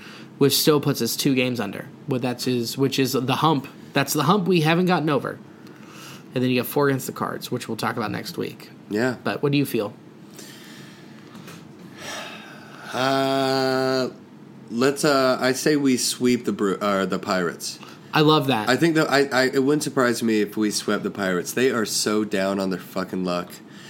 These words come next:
Speaker 2: Uh, you know what I did is I watched a lot of Little League World Series this weekend.
Speaker 1: Oh, good guy. What a guy.
Speaker 2: Love it.
Speaker 1: It's fantastic.
Speaker 2: You know, you wake up at nine thirty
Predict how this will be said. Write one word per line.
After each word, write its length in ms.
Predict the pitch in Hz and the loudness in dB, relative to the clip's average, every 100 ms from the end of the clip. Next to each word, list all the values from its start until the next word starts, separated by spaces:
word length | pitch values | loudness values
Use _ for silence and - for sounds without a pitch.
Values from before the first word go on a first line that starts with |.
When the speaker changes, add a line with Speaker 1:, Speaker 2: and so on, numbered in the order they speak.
| - 113 | -6 2
Speaker 2:
Uh, 40 | |
you 100 | 120 | 4
know 100 | 120 | 4
what 120 | 135 | 4
I 80 | 127 | 2
did 260 | 110 110 110 | 2 2 2
is 140 | 98 | 0
I 100 | 104 | 0
watched 380 | 101 98 95 - | 0 0 -2 -4
a 60 | |
lot 240 | 87 87 85 | -2 -2 -2
of 140 | 82 | -4
Little 240 | 82 87 95 | -4 -2 -2
League 200 | 104 98 | -2 -2
World 260 | 104 90 | -4 -4
Series 560 | - - 95 127 175 - | -4 -2 0 0 -2 -4
this 260 | 170 165 175 | -4 -4 -2
weekend. 340 | 170 175 202 | -4 -2 2
Speaker 1:
Oh, 440 | 175 175 151 - - | 4 4 2 -2 0
good 200 | 196 151 | 0 2
guy. 420 | 135 135 135 123 110 110 | 2 4 4 2 -2 -8
What 140 | 147 170 | 0 0
a 40 | |
guy. 380 | 127 120 110 104 - | 2 0 0 -2 -4
Speaker 2:
Love 340 | 110 123 127 | 0 2 2
it. 140 | 92 73 - - - | -2 -6 -16 -20 -16
Speaker 1:
It's 120 | - | -12
fantastic. 500 | - 156 143 127 190 | -2 0 2 0 2
Speaker 2:
You 60 | 190 | 4
know, 200 | 175 175 | 4 4
you 200 | 160 151 | 4 2
wake 260 | 156 170 170 | 4 2 2
up 180 | 165 | 0
at 100 | 131 | 0
nine 300 | 113 120 127 | 2 2 2
thirty 460 | 123 107 110 120 123 | 0 0 2 0 -2